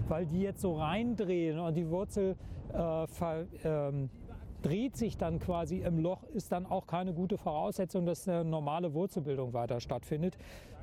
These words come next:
Dafür, dass die Wurzel sich nach allen Richtungen gut ausbreiten kann, ist es halt schön, wir kürzen sie ein bisschen ein. Und das machen wir auch deswegen, weil die natürlich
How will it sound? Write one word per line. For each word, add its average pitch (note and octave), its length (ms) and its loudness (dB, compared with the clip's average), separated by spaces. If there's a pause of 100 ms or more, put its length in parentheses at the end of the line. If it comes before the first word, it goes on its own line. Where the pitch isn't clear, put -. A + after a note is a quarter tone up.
(380)
Dafür, D#3+ 380 0
dass D#3+ 160 0
die E3+ 140 0
Wurzel E3+ 320 0
sich D3+ 180 0
nach D#3 160 0
allen E3+ 380 0
Richtungen F3 380 0
gut F3 140 2
ausbreiten E3 920 -2
kann, E3 260 -2
ist D#3+ 160 0
es D3+ 160 -2
halt D3+ 140 0
schön, D#3+ 280 2 (360)
wir D3+ 180 2
kürzen F3+ 400 0
sie D#3+ 160 4
ein D3+ 40 0
bisschen E3 280 -2
ein. F3+ 240 2 (120)
Und B3+ 420 0 (300)
das D3 140 4
machen F3+ 200 4
wir D#3 60 4
auch D#3+ 60 0
deswegen, F#3 380 2
weil D#3 160 4
die E3+ 80 2
natürlich D#3+ 500 2